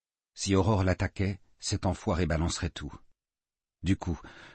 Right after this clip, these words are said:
Ludovic se prendrait une mise en examen, Fabian tomberait pour banqueroute, seule Aurore s'en sortirait. Seule. C'est pour ça qu'elle ne répondait pas. Il y avait de quoi se taper la tête contre les murs.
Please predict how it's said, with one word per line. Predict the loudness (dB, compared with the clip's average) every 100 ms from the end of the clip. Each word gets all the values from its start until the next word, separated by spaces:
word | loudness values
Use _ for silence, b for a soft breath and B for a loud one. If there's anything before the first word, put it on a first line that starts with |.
| B
Ludovic | 2 2 2 0
se | -2 -2
prendrait | 0 2 4
une |
mise | 4 4
en | 2
examen, | 2 2 0 -2 -6 B B
Fabian | 2 4 4 2
tomberait | 2 0 0
pour | -4
banqueroute, | 0 0 0 -6 -8 -16 B B B -10
seule | 0 0 0
Aurore | -2 0 0 -2
s'en | -6 -6
sortirait. | -6 -6 -4 -2 -4 -8 B B B B -10
Seule. | -4 -2 -4 -10 _ _ _ _ _ _ _ -16
C'est | -10
pour | -10 -8
ça | -8 -6
qu'elle | -6
ne | -6
répondait | -8 -6 -8
pas. | -8 -10 -14 -20 _ _ _ _ _ _ _ _ _ _ 2
Il | 4
y |
avait | 4
de | 0
quoi | 0 0
se | 0
taper | -2 0
la | 0
tête | -2 -6
contre | -6 -6
les | -2
murs. | -2 -4 -8